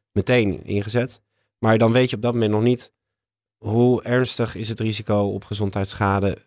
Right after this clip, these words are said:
hoeveel schade is er al aangericht als dat al gebeurd is. En dat moet je dan allemaal, dat zijn nog helemaal aan het begin van dat hele traject. Nu hebben ze echt wel een belangrijk deel van het traject a-, doorlopen en hebben ze geconcludeerd: "Nou, gelukkig hebben we geen, eh,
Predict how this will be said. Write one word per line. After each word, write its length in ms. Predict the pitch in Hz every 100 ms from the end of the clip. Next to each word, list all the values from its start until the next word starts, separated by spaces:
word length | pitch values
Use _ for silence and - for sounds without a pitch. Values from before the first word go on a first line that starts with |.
| -
hoeveel 420 | 110 113 110 98
schade 340 | - 110 101
is 180 | 107 117
er 60 | 110
al 240 | 95 98
aangericht 720 | 107 120 110 104 104 101 - -
als 200 | 110 104
dat 140 | 104
al 120 | 98
gebeurd 400 | 98 101 123 131 -
is. 360 | 127 120 - _ _ _ _ _ _
En 240 | - 117 110
dat 180 | 120 123
moet 160 | 131
je 80 | 127
dan 160 | 120 117
allemaal, 180 | 123
dat 100 | 123
zijn 120 | 127 123
nog 80 |
helemaal 220 | 123 131 110
aan 60 |
het 140 | 101 98
begin 240 | 120 98
van 160 | 101 104
dat 120 | 101
hele 200 | 107 104
traject. 340 | 107 104 101
Nu 200 | 110 123
hebben 200 | 135 113
ze 260 | - 110 - _
echt 260 | - 123 -
wel 200 | 113 107
een 80 | 110
belangrijk 280 | 117 113 113
deel 80 |
van 100 | 110
het 80 | 107
traject 380 | - 104 - -
a-, 100 | 104
doorlopen 560 | - 104 107 135 175 156
en 100 | 120
hebben 180 | 113 113
ze 140 | 113
geconcludeerd: 480 | - 113 107 107 107
"Nou, 160 | 107 95
gelukkig 680 | - 117 120 107 - - _ _ _ _ _ _ _
hebben 460 | - 107 107 104 98
we 260 | 101 107 -
geen, 480 | - 110 104 107 117
eh, 380 | 92 98 98